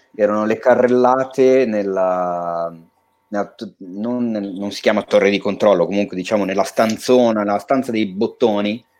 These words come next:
eh, le, le carrellate laterali con tutte le file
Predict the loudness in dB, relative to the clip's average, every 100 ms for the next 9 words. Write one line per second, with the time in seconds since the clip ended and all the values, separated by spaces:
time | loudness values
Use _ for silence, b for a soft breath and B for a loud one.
0 | _ _ _ -2 0 2 2 0 0 0
1 | 0 0 0 2 0 -2 -6 -6 -6 -2
2 | -2 2 0 2 0 0 0 0 2 4
3 | 4 4 4 4 0 _ _ -4 -2 -2
4 | -2 2 2 0 -2 2 6 6 6 0